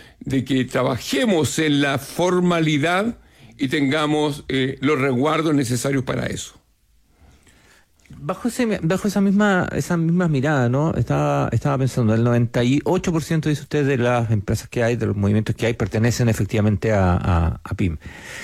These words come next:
Speaker 2: Eh, en, en ese sentido, ¿se sienten, eh, considerados dentro de discusiones de política pública, por ejemplo?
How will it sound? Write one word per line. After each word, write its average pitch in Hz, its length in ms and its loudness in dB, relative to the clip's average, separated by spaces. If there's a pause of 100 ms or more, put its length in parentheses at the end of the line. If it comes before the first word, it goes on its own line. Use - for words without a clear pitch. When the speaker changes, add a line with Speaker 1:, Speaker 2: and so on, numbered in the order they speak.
(200)
Speaker 2:
Eh, 113 320 0 (100)
en, 127 260 2
en 135 160 2
ese 165 180 0
sentido, 135 360 2
¿se 123 140 -2
sienten, 185 760 0
eh, 117 360 0 (160)
considerados 123 1120 0
dentro 156 540 -2
de 175 360 0 (140)
discusiones 143 760 -2
de 143 80 0
política 147 400 0
pública, 175 400 2
por 175 140 -2
ejemplo? 180 320 -6